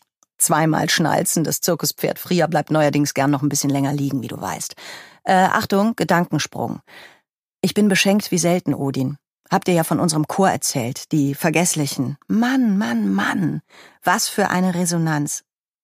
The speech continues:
Also hier macht öffentlich-rechtliches, lineares Fernsehen plötzlich wieder richtig Sinn. Ich hatte bisschen Respekt vor der Sache, weil Fernsehen und so ein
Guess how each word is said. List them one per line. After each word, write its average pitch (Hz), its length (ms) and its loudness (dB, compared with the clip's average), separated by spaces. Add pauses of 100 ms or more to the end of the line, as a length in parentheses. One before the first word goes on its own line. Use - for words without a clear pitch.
Also 190 140 0
hier 233 160 2
macht 214 220 -2
öffentlich-rechtliches, 202 1040 -2
lineares 190 540 2
Fernsehen 180 480 2
plötzlich 185 580 -2
wieder 156 340 0
richtig 147 400 -4
Sinn. 160 280 -4 (600)
Ich 185 160 2
hatte 214 360 2
bisschen 196 440 2
Respekt 165 560 0
vor - 160 -2
der 185 120 0
Sache, 190 280 -2
weil 147 160 -2
Fernsehen 165 560 0
und 151 240 -4
so 160 400 -4
ein 135 300 0